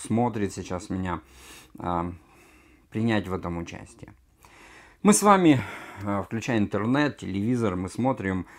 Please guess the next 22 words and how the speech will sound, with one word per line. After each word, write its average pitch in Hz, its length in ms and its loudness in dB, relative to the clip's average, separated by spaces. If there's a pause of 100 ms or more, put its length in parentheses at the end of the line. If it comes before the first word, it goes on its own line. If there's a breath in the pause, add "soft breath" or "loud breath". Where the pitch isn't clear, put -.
(220 loud breath)
а, 90 300 2
больших 123 640 2
великих 123 420 0
проповедников, 135 720 2
людей, 135 420 2
которые 113 460 0
занимают 120 400 2
определённую 113 760 0
позицию. 107 800 -2 (440 loud breath)
А, 95 240 0
они 185 140 4
высказывают 131 520 2
своё 110 220 4
мнение, 113 600 2 (320 loud breath)
а, 85 200 -2
по - 120 -8
богословским 107 760 0
вопросам, 101 480 -2
по 92 100 -8
вопросам 95 440 -4
жизни, 104 680 -2
веры, 98 640 -2